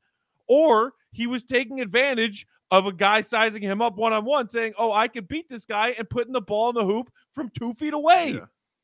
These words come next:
Speaker 1: Like, Stacey kept saying it tonight, and he said it on Monday against O K C when Vooch had those looks too. Simple basketball,
Speaker 2: Mm-hmm.
Speaker 1: people. Simple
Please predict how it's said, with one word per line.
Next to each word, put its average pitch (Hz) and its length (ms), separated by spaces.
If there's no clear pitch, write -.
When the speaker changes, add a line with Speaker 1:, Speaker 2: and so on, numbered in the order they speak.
Speaker 1:
Like, 233 200
Stacey 302 420
kept - 280
saying 302 360
it 202 140
tonight, 165 400
and 196 100
he 220 80
said 226 300
it 254 160
on 214 200
Monday 247 380
against 202 360
O 202 120
K 202 200
C 269 240
when 214 160
Vooch 175 260
had 190 180
those 185 200
looks 196 160
too. 247 280
Simple 180 800
basketball, 139 640
Speaker 2:
Mm-hmm. 104 120
Speaker 1:
people. 104 320
Simple 147 640